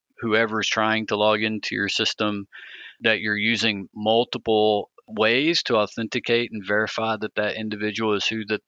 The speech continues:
they're claiming to be, things like intrusion detection and prevention, email scanning and education around phishing, those types of really basic fundamental techniques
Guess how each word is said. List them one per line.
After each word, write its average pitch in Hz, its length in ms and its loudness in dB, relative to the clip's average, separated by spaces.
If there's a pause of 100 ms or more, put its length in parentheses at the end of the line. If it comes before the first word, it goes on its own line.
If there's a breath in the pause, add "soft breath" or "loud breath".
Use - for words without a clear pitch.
(200)
they're 104 140 0
claiming 123 420 0
to 135 140 -4
be, 139 280 0 (400)
things 147 340 4
like 117 300 4
intrusion 120 540 0
detection 117 600 0
and 110 200 -2
prevention, 110 720 -2 (120)
email 120 680 4 (240)
scanning 123 800 2 (100)
and 113 180 0
education 113 720 0
around 101 360 0 (160)
phishing, 131 520 2 (380)
those 165 280 4
types 135 400 2
of 117 320 2
really 143 340 4
basic 117 680 0 (680)
fundamental 131 1040 2 (180)
techniques 117 800 0